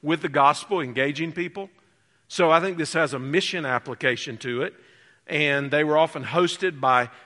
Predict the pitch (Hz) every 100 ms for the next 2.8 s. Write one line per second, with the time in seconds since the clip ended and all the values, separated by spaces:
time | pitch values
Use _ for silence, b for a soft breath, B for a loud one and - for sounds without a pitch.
0 | B - - 165 165 165 185 202 - -
1 | 143 151 147 131 131 139 135 151 170 156
2 | 131 139 151 151 135 143 156 170